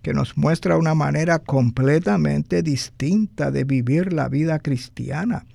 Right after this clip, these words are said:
Una manera de vivir en la que magnificamos a Cristo y mostramos comprensión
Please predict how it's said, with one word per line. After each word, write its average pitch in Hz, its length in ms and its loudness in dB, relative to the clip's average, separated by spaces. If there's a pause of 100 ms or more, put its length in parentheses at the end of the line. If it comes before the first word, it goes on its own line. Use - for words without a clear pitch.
(720)
Una 127 200 -2
manera 139 360 0
de 139 120 2
vivir 156 540 2 (220)
en 127 120 0
la 131 120 0
que 143 120 0
magnificamos 131 840 0
a 113 100 -4
Cristo 165 640 -4 (180)
y 143 140 2
mostramos 135 720 -2
comprensión 151 1400 2